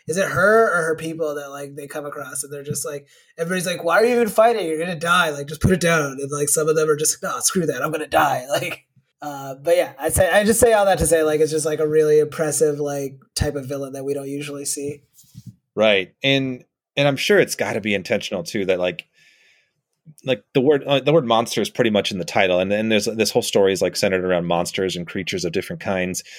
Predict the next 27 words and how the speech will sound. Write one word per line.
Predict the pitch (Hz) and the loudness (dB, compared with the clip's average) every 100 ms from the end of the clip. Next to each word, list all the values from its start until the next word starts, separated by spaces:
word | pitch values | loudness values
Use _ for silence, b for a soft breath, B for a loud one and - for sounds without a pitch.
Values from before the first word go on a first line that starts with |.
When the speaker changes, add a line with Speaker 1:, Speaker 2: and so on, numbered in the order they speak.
| B B - | B B 2
Speaker 2:
but, | 110 101 | 4 4
like, | 101 95 - | 2 0 -2
the | 101 | -2
mo-, | 101 - - | -2 -4 -8
kind | - 143 | 0 2
of, | 139 | 4
like, | 101 | 2
some | 123 | 0
of | |
the | 110 | 0
most | 101 - | 0 0
horrific | 95 92 - 85 | 0 2 0 -2
characters, | - 90 92 98 90 | 0 0 0 -2 -2
like | 87 90 - | 0 -2 -4
the | |
hum-, | 107 156 131 | 0 0 2
the | 107 | 0
humans, | 170 98 - - | 2 0 -4 -2
right? | 92 | 0
The | 95 | 0
human | 87 107 98 | -2 -2 2
characters | 101 95 - 95 90 | 2 2 2 0 0
and | 85 | -4
the | |
Kumeya, | 82 98 92 92 90 | -6 -4 -2 0 0
which | 85 | 0
are, | 92 87 | 0 0